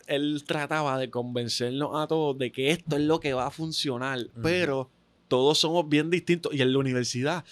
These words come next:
Speaker 1: somos todos unos loquitos muchas
Speaker 2: Sí.
Speaker 1: veces. Lo que, o sea, el corillo, el que juega básquet no necesariamente es tan brillante, tú sabes. No, o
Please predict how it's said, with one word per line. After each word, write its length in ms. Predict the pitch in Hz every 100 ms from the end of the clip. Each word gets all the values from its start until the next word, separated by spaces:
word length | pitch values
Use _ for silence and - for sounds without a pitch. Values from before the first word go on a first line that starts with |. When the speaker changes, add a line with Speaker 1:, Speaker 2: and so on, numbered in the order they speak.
| -
Speaker 1:
somos 340 | - 214 220 220
todos 160 | 220
unos 140 | 214 208
loquitos 400 | 202 180 196 196
muchas 320 | 196 196 208 139
Speaker 2:
Sí. 100 | -
Speaker 1:
veces. 340 | 180 208 190
Lo 100 | 175
que, 80 | -
o 60 |
sea, 220 | 160 220 175
el 60 |
corillo, 380 | - 202 240 226
el 80 | 208
que 120 | 202
juega 220 | 202 226
básquet 360 | 226 233 233 220 - -
no 140 | 151 190
necesariamente 680 | 220 220 214 202 202 208 202
es 40 |
tan 240 | - 202 202
brillante, 680 | 180 131 123 151 - 120 117
tú 160 | 156
sabes. 580 | 151 135 127 127 123 131
No, 100 |
o 60 | 135